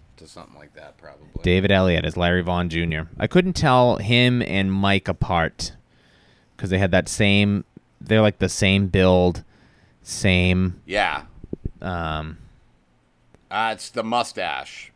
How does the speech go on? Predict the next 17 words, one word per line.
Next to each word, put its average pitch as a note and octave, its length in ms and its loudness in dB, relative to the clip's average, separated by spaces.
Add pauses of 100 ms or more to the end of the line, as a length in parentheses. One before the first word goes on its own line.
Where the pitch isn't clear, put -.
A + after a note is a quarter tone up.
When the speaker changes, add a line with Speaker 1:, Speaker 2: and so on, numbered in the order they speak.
(2250)
Speaker 2:
somebody A2+ 240 -2
has B2 100 0
Speaker 1:
Where A#2 60 -2
Speaker 2:
a - 40 -2
Speaker 1:
he E2 40 -4
Speaker 2:
mu- E2+ 60 -2
Speaker 1:
had, B2 220 -2
uh, G2+ 300 -6 (200)
the F#2 180 -12
eyebrows. F2 800 -8 (140)
Speaker 2:
Yeah, F#2+ 380 0
Speaker 1:
Excuse D#2 100 -4
Speaker 2:
that's F2 160 -4
Speaker 1:
me. - 60 -12
Speaker 2:
what E2 80 -6
it D2+ 100 -6
is. D2 280 -10